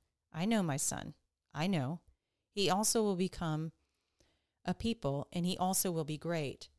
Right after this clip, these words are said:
However, his younger brother shall be greater than he, and his descendants shall become a multitude of nations."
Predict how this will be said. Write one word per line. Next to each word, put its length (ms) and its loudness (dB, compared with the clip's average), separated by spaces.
However, 600 -2
his 220 -6
younger 240 0
brother 340 0
shall 200 -2
be 120 -6
greater 340 -2
than 180 -4
he, 440 -6
and 140 -4
his 160 -2
descendants 680 -4
shall 200 -2
become 320 -6
a 60 -6
multitude 760 -4
of 160 -8
nations." 640 -8